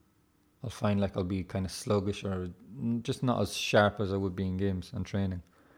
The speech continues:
Um, so then I got back to it there about a week or two weeks ago. And if it, the benefits are so, so good and so clear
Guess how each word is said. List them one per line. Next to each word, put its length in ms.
Um, 500
so 200
then 180
I 60
got 240
back 200
to 100
it 100
there 320
about 260
a 40
week 240
or 60
two 220
weeks 240
ago. 280
And 140
if 200
it, 180
the 180
benefits 920
are 120
so, 680
so 260
good 300
and 160
so 180
clear 400